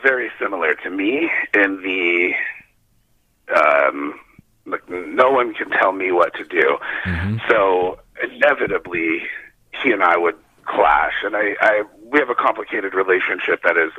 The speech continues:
Speaker 1: absolutely been, it, it's been challenging at times,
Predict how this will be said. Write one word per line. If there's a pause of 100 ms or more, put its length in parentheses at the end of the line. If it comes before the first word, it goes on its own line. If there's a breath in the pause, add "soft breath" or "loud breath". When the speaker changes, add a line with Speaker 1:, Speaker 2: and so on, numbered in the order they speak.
Speaker 1:
absolutely (800)
been, (1400 soft breath)
it,
it's
been
challenging
at
times,